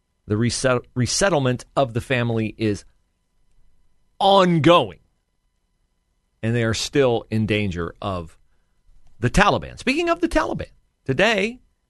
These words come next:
in Baghdad, Iraq, we are now up to three U S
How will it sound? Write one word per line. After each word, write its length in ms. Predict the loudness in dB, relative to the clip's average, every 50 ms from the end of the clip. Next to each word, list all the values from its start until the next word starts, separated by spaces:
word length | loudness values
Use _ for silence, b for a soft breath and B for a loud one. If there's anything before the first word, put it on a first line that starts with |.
| _ _ _ _ _ _ _ _ _ -6
in 120 | -6 -4
Baghdad, 600 | -2 0 2 2 2 2 2 2 2 4 4 4
Iraq, 500 | 2 2 2 2 2 0 -4 -8 -20 -20 -20 _ _ _ _ _ _ _ _ _ _ _ _ _ -2
we 100 | 0 2
are 80 | 2
now 220 | 4 2 2 0 0
up 260 | 0 0 -2 -2 0
to 140 | 0 -2 -2
three 680 | -2 -2 -8 -6 -2 -2 0 0 -2 -4 -6 -12 _ _ -4
U 240 | -2 0 0 0
S 160 | 0 -2 -4